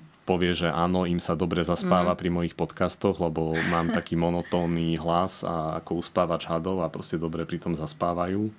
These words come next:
Speaker 1: Tak toto je dôležité, že niektorí ľudia žijú sami a potrebujú počuť
Speaker 2: Mhm.
Speaker 1: nejaký ľudský hlas a preto majú pustenú napríklad telku, aby to proste počuli.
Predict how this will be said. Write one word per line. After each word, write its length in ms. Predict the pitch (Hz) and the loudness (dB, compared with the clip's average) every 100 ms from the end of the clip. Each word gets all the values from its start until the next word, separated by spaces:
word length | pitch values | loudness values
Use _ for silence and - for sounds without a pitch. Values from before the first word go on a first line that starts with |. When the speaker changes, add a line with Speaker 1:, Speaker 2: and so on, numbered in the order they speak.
| - - - - - - - - - - | -18 -20 -20 -20 -20 -20 -20 -20 -18 -4
Speaker 1:
Tak 240 | 80 - - | -4 -4 -8
toto 240 | - 107 104 | -2 2 2
je 80 | |
dôležité, 720 | 87 92 92 85 85 - 82 80 | 4 2 2 0 -4 -2 -2 -2
že 80 | 80 82 - - - - - - - - - - - - - | -4 -6 -12 -18 -20 -8 0 0 0 -4 -6 -20 -20 -20 -4
niektorí 440 | 98 110 120 113 104 | 2 2 4 4 4
ľudia 260 | 107 98 | 4 2
žijú 300 | 95 90 80 | 0 -2 -2
sami 420 | - 113 110 131 135 - _ _ - - - _ - | 0 2 2 0 -4 -12 _ _ -20 -20 -20 _ -4
a 180 | 90 87 | 0 2
potrebujú 920 | - 117 - 110 92 87 82 80 80 82 - - | 2 2 4 0 2 0 0 -2 -4 -8 -12 -6
počuť 240 | 87 - | -4 0
Speaker 2:
Mhm. 80 | 196 | 2
Speaker 1:
nejaký 220 | 92 98 | 2 2
ľudský 340 | 85 87 - 101 | -2 -2 0 0
hlas 320 | 95 104 104 | 2 2 0
a 80 | 85 | -2
preto 320 | - 95 98 | 0 0 2
majú 180 | 90 87 | 0 0
pustenú 520 | 82 90 - 90 87 87 | -2 -2 -2 0 0 0
napríklad 480 | 85 - - 82 | -2 -4 -4 -6
telku, 480 | - 80 80 - 123 123 - - - - - | -2 -2 -2 -2 -2 -2 -14 -20 -20 -20 -8
aby 240 | - 78 | -4 -2
to 140 | 80 - | -4 -4
proste 320 | 82 92 - | -2 -2 -2
počuli. 480 | - 87 - 110 | -4 -4 0 0